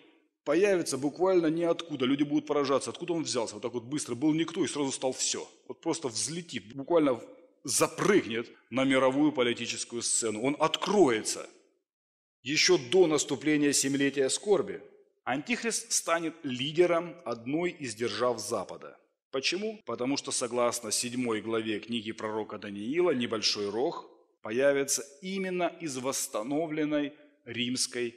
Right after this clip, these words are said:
империи. Итак, до семилетия скорби он лидер одного из государств Запада. В это время он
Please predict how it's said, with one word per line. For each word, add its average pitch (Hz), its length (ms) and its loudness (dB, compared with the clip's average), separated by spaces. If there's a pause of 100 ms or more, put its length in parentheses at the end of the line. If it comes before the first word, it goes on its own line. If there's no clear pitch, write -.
(200)
империи. 110 680 -8
Итак, 120 380 -2 (180)
до 156 300 2
семилетия 117 680 -2
скорби 185 560 -2 (440)
он 127 340 -2
лидер 170 580 -2 (160)
одного 123 720 0
из 113 100 -12
государств 110 640 -6
Запада. 90 600 -10 (140)
В 127 80 -4
это 185 220 4
время 180 380 4
он 143 400 2